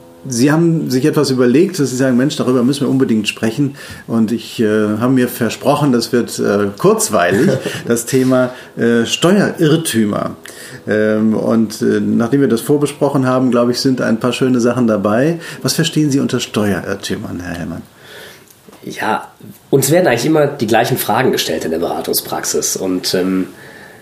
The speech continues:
Speaker 2: ja, zum Teil müssen wir wirklich drüber schmunzeln. Das sind einige Klassiker des Steuerrechts,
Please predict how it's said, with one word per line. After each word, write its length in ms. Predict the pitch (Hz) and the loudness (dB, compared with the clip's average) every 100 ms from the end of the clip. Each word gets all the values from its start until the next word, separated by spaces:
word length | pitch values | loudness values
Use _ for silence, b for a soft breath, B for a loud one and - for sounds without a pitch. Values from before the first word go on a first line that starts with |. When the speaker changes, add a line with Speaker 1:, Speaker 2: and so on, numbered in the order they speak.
| B _ | B _
Speaker 2:
ja, 100 | - | -8
zum 160 | - 101 | -4 -2
Teil 220 | 196 131 | 0 2
müssen 260 | 127 - 101 | 2 0 2
wir 160 | 120 | 2
wirklich 220 | 123 123 - | 2 -2 -2
drüber 200 | 107 104 | 0 0
schmunzeln. 600 | - 110 127 - - - - | 2 0 0 -6 -10 -14 -12
Das 160 | - - | -10 -2
sind 220 | 107 98 | -2 0
einige 280 | 98 127 113 | 0 2 2
Klassiker 440 | - 120 - 139 107 | 2 0 2 2 2
des 140 | 98 | 2
Steuerrechts, 640 | 113 143 147 147 - - | 2 2 2 0 -4 -8